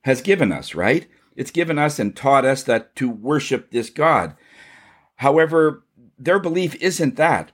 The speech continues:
Their belief is when you get to your higher self, at your most highest point, you are God. And so is the rest of us. We are all gods on this earth. So we're earth gods in our own right.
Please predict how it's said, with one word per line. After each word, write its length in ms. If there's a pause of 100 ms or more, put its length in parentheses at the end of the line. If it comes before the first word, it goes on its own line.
(140)
Their 160
belief 420
is 280
when 180
you 100
get 260
to 80
your 160
higher 380
self, 440
at 180
your 100
most 220
highest 520
point, 440 (1000)
you 220
are 200
God. 420 (880)
And 200
so 360
is 160
the 100
rest 260
of 100
us. 260 (500)
We 180
are 160
all 340
gods 420
on 320
this 260
earth. 240
So 140
we're 280
earth 360
gods 480 (320)
in 160
our 220
own 260
right. 300